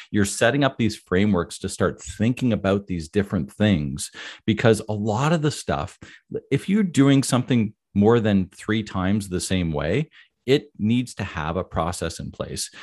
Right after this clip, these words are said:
And that, you know, so that it's, it's, it's easy to follow and easy to flow for anybody else as you elevate and delegate that person. So you're, you're basically delegating that to somebody else. They need to know how to do it.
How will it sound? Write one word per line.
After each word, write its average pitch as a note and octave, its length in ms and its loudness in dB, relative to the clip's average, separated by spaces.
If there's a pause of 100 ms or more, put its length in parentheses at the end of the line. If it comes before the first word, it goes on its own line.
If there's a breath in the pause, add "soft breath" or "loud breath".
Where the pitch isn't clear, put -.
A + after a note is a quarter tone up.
(180 loud breath)
And G2+ 380 6 (520)
that, A2+ 320 0 (180)
you A2 120 2
know, G2+ 340 2 (320)
so - 160 -2
that G#2 220 4
it's, G2+ 280 -4
it's, G2+ 320 -4
it's G#2 240 -6
easy A#2+ 320 2
to G2+ 100 2
follow G#2+ 500 -2
and E2+ 100 -2
easy G2+ 300 -2
to F2+ 80 -4
flow A2 500 2 (140)
for - 240 -10
anybody A#2+ 500 4
else G#2 280 0
as F2+ 160 -2
you G2 180 2
elevate G2 480 0
and D#2+ 80 -8
delegate E2 500 -4
that D#2 240 -4
person. F2+ 360 -4
So - 140 -4
you're, F2+ 320 -2 (220 loud breath)
you're F#2+ 120 -2
basically A2 580 -2
delegating F2+ 920 0
that D#2+ 240 -2 (240 soft breath)
to G2+ 100 -10
somebody E2 400 0
else. F#2+ 240 -2
They D3 140 -4
need E3 240 0
to D#3+ 60 -6
know D#3+ 160 -2
how D#3 180 -4
to E3 100 -4
do E3 280 -2
it. - 160 -10